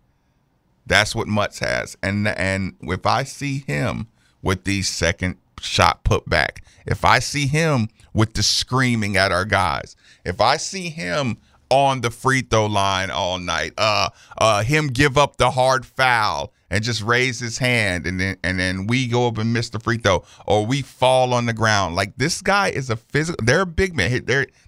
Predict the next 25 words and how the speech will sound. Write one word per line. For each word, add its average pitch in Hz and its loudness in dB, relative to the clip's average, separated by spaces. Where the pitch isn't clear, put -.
they 120 4
have 120 0
one 185 0
big 170 2
energy 139 0
guy 120 2
around 104 0
the 101 -2
basket. 85 -2
He's 85 -2
always 98 0
in 95 -2
help 135 0
position. 165 -4
You 113 -2
know, 117 2
he's 120 2
their, 123 4
he's 151 0
their 143 4
quote 135 0
unquote 131 0
athlete 139 0
slash 107 0
enforcer. 98 -2